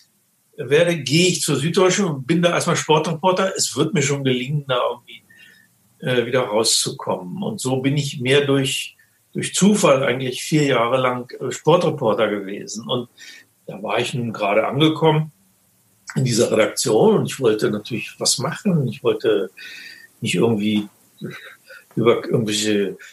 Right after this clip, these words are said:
äh, ständig über rhythmische Sportgymnastik <laughs> schreiben oder irgendwelche Randsportarten, sondern ich wollte wirklich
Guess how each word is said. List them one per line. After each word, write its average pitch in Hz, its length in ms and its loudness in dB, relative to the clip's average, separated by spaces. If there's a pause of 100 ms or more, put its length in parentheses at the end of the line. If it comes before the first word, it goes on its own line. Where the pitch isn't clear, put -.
(220)
äh, 117 640 2
ständig 117 340 -4
über 113 200 2
rhythmische 120 360 -4
Sportgymnastik 165 840 2
<laughs> - 20 4
schreiben 151 340 2
oder 143 120 6
irgendwelche 127 360 2
Randsportarten, 156 800 0
sondern 151 340 2
ich 120 80 -4
wollte 131 220 2
wirklich 127 260 -8